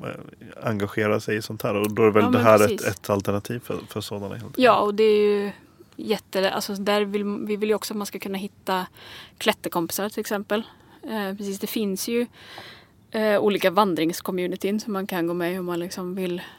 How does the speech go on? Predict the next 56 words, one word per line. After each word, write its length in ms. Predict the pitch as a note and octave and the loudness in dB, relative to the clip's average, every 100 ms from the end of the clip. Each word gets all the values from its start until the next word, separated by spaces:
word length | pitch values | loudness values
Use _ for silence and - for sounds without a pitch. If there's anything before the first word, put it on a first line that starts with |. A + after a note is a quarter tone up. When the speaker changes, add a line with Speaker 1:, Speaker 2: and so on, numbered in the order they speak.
| - - _ _ D4+ C#4 C#4+ B3 | -20 -20 _ _ -12 -10 -10 -10
Speaker 2:
ta 160 | - G3+ | -8 -6
steget 360 | - F#3 G3 | -6 -8 -6
ut 100 | F#3 | -8
tillsammans 580 | - G3 F#3 E3 F#3+ - | -8 -4 -4 -2 -4 -6
med 160 | G#3 F#3+ | -4 -2
Speaker 1:
Ja, 80 | F#3 | 0
just 100 | F#3 | -2
Speaker 2:
någon 80 | E3+ | -4
Speaker 1:
det. 60 | |
Speaker 2:
eller 160 | E3+ F3+ | -6 -6
liksom 280 | F#3+ - - | -8 -10 -10
få 120 | F#3 | -8
tips 300 | - F#3+ - | -6 -6 -6
och 40 | |
sådär. 140 | G3+ G2+ | -8 -4
Men 80 | G2+ | 2
Speaker 1:
Ja, 60 | |
Speaker 2:
just 80 | A#2+ | 4
Speaker 1:
det 60 | A#2 | 6
här 120 | A#2 | 6
är 60 | A#2 | 6
lite 200 | A2 A2+ | 4 2
mer 120 | G#2+ | 2
berg. 360 | G2+ G2+ F#2+ G2 _ - | 2 2 0 -6 _ 0
Speaker 2:
Ja, 280 | A#3 A#3+ A#3 | 4 4 2
precis. 440 | A#3 - G3 - - | -4 -4 -4 -10 -12
Speaker 1:
Mm. 40 | C#4+ | -8
Speaker 2:
Och, 0 | C4+ | -2
men 140 | A#3+ | -2
också 340 | G#3 - B3+ E4 A4+ F4 | -2 -2 -4 -4 -12 -4
vandring 540 | C4 A3 F#3 - G#2 | -2 -2 -2 -2 -2
i 100 | - | -2
berg. 260 | F#3 - F#2 | -4 -2 -2
Det 120 | G2+ | -2
är 40 | A2 | -2
ju, 80 | A2 | -2
Speaker 1:
Mm. 160 | G2+ | -6
Speaker 2:
skiljer 280 | G2+ A2+ G#2+ | -6 -8 -8
sig 180 | - G#2 | -8 -10
ju 80 | G2 | -10
på 160 | - | -10
visst 320 | G2 F2+ - - | -12 -12 -14 -16
Speaker 1:
Mm. 120 | G#2 G2 A2 - - _ _ - | -14 -14 -16 -20 -20 _ _ -18
Speaker 2:
sätt. 460 | - - - - - - _ _ _ _ _ _ - | -10 -10 -12 -20 -20 -20 _ _ _ _ _ _ -6
Speaker 1:
Ja, 280 | B2 C3+ E3 - - - | 2 4 4 -2 -18 -10
det, 140 | - D#3 | -4 0
det 120 | D3+ | 2
där 140 | F3+ | 2
tänkte 300 | G3 F#3 D#3 | 2 -2 2
jag 100 | B2+ | 2
också, 200 | C#3 - | 4 0
för 120 | G2 A#2+ | 4 4
att 280 | - - - _ _ _ _ _ _ _ _ - - _ _ | 4 -8 -20 _ _ _ _ _ _ _ _ -20 -20 _ _
det 200 | B2+ A#2+ | -6 -2
är 160 | A2 A#2+ | 4 4
ju, 340 | A#2+ A#2 A2+ | 4 4 2